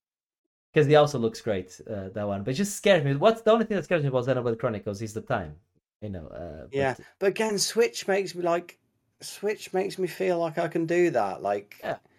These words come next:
Speaker 2: 'cause I can squeeze it in, like, lunch breaks and stuff like that. It'll take me a long time to get through it, but, like, you can just do a bit here and there. Whereas, like, I feel like to commit to that sat in an, in a room on my own feels like a lot. Whereas, like,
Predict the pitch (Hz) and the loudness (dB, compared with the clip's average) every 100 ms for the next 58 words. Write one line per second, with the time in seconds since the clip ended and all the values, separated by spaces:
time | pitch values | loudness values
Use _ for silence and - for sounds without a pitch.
0 | _ _ _ - - 131 127 127 - - | _ _ _ -10 -2 0 0 -4 -4 -2
1 | 139 131 127 117 117 117 120 113 - 117 | 0 0 -2 -2 0 2 0 -2 -2 2
2 | 117 113 - 107 - 113 - - 120 120 | 2 0 -8 -6 -2 -2 -2 -6 -4 -2
3 | 147 147 151 139 131 135 127 120 117 110 | -2 0 0 2 2 2 0 0 -2 0
4 | 117 104 - 131 117 92 - 92 101 98 | -2 -2 -4 -4 -2 -4 -8 -6 -4 -4
5 | 101 110 113 117 139 135 143 135 147 139 | -6 -10 -12 -8 -6 -4 -2 -2 -2 -2
6 | 139 135 135 135 135 147 156 143 123 - | 2 2 2 0 0 2 2 0 0 -2
7 | - - - - _ - - 123 123 - | -14 -20 -20 -20 _ -6 2 4 4 2
8 | 139 117 113 113 - - 113 120 - - | 4 4 2 0 -8 -6 -2 -2 -4 -12
9 | 101 92 90 - - 110 101 - _ - | -6 -6 -8 -10 -4 -2 -2 -4 _ -8
10 | 107 98 98 98 107 104 98 104 98 98 | -6 -4 -6 -8 -6 -4 -2 -2 -2 -4
11 | 95 98 98 87 87 80 - - 98 92 | -4 -2 -2 -2 -6 -12 -14 -6 -4 -4
12 | 90 92 90 95 101 113 - 92 90 90 | -4 -6 -4 -2 -2 -2 -4 -2 -2 -4
13 | 92 90 92 - | -6 -6 -8 -12